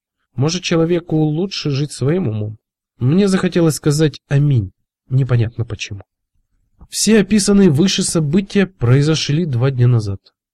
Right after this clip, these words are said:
В данный момент я нахожусь в бывшей каюте доктора Пэдди,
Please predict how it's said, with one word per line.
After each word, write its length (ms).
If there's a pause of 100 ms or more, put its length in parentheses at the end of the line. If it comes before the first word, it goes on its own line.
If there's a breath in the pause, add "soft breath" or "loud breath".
(280)
В 140
данный 220
момент 480
я 180
нахожусь 500
в 60
бывшей 400
каюте 400
доктора 480
Пэдди, 540